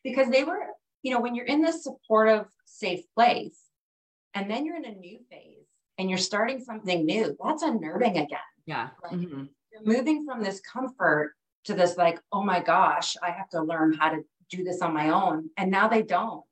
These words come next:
Speaker 1: Now
Speaker 2: Yeah.
Speaker 1: we're here to help them succeed, you know? And I think what, you know, coming out of the weight loss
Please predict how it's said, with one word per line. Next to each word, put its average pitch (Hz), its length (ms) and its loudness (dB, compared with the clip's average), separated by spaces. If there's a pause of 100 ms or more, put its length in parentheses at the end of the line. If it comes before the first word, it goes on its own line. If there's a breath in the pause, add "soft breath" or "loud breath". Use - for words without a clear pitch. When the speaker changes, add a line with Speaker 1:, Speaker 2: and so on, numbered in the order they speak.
Speaker 1:
Now 240 400 2
Speaker 2:
Yeah. 139 140 -10 (680)
Speaker 1:
we're 226 260 6
here 233 380 -2
to 220 140 -12 (180)
help 190 240 -4
them 165 400 0
succeed, 156 720 -10 (480 loud breath)
you 226 80 2
know? 196 220 6
And 214 340 2 (640)
I 233 120 2
think 302 220 -4
what, 233 220 -6 (300)
you 233 140 -4
know, 208 100 0
coming 277 380 -12
out 214 100 -18
of 208 100 -20
the 180 80 -20
weight 165 180 -20
loss 233 160 -20